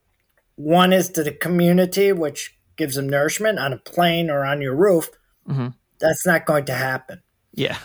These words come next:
Speaker 1: Uh, though, actually, to be honest, if you're n-,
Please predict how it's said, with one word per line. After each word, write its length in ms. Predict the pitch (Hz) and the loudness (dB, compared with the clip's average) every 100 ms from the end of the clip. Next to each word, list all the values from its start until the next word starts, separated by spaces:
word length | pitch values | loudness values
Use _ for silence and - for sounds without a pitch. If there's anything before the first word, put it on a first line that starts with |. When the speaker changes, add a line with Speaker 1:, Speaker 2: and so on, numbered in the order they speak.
| - | 0
Speaker 1:
Uh, 260 | 175 170 170 _ _ | 2 2 -2 _ _
though, 260 | 185 214 190 | 2 4 2
actually, 760 | 220 294 302 180 139 131 160 - _ _ _ _ _ | 0 0 0 -2 0 -2 -4 -12 _ _ _ _ _
to 60 | - | -4
be 160 | 151 170 | 2 4
honest, 400 | 214 202 175 175 _ _ _ _ _ _ _ _ _ _ - | 4 2 0 -2 _ _ _ _ _ _ _ _ _ _ 0
if 340 | 180 185 185 | 2 2 0
you're 280 | 170 170 160 156 | 2 2 2 0
n-, 180 | 156 | -6